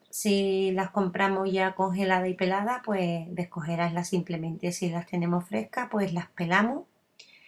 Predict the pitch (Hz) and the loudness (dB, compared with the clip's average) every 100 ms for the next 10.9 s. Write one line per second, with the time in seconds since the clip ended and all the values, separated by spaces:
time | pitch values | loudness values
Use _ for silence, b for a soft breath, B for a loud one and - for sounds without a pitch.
0 | B B - 190 185 190 185 180 180 - | B B 0 2 4 4 4 2 -2 -4
1 | 190 - 185 185 180 185 175 170 165 170 | -6 0 2 2 0 0 2 2 0 -6
2 | _ _ _ - 180 196 180 190 180 196 | _ _ _ -6 -4 -2 -2 -2 -2 0
3 | 175 175 180 175 170 175 180 180 175 - | 0 2 4 4 4 2 2 2 -2 -6
4 | _ _ _ _ - 175 175 185 185 - | _ _ _ _ -4 -2 0 -2 -2 -2
5 | 180 196 262 - _ _ _ _ 180 160 | 2 2 -2 -12 _ _ _ _ -8 -8
6 | _ - - 185 175 175 175 180 180 175 | _ -12 -4 0 2 2 2 0 -2 -4
7 | 180 175 170 - 170 170 - 170 165 165 | -4 -2 -2 -2 -2 -4 -4 -2 -2 -2
8 | 214 - _ _ b b b b b _ | -2 -4 _ _ b b b b b _
9 | _ _ _ _ 233 233 220 190 190 180 | _ _ _ _ 0 4 4 6 4 4
10 | 175 170 170 160 170 165 160 156 156 | 4 6 4 4 2 0 0 -4 -6